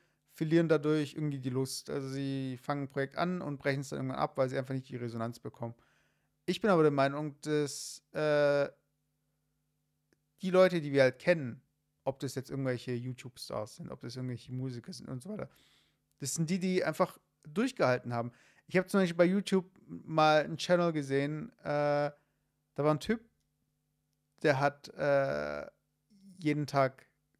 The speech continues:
gevloggt und das hat er echt zwei, drei Jahre, der hat also wirklich sehr, sehr viele Videos gehabt und hatte kaum Subscriber.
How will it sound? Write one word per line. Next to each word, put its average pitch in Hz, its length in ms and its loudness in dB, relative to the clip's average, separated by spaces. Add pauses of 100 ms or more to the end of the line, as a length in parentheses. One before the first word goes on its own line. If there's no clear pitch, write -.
(120)
gevloggt 143 540 0 (720)
und 151 100 0
das 151 120 0
hat 165 100 4
er 165 100 2
echt 180 180 -4 (400)
zwei, 160 360 0
drei 170 200 -4
Jahre, - 180 -2
der 165 100 -4
hat 160 120 -10
also 170 320 -2
wirklich 202 420 -6
sehr, 170 340 4
sehr 175 160 8
viele 165 240 0
Videos 143 300 -2
gehabt 123 260 -4 (100)
und 135 80 -6
hatte 147 160 0
kaum 160 260 2
Subscriber. 117 640 -2